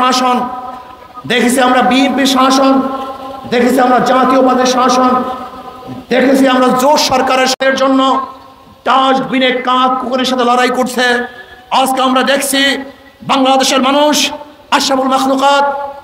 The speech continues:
খোলা আকাশের নিচে শুয়ে আছে। আজকে আমরা দেখছি হাজারো মানুষ চিকিৎসার অভাবে ধুকে ধুকে মরছে।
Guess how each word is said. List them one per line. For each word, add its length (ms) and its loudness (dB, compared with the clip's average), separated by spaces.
খোলা 240 2
আকাশের 400 0
নিচে 180 0
শুয়ে 240 2
আছে। 240 0
আজকে 240 0
আমরা 220 2
দেখছি 240 0
হাজারো 240 2
মানুষ 280 2
চিকিৎসার 480 0
অভাবে 240 4
ধুকে 360 0
ধুকে 240 0
মরছে। 320 2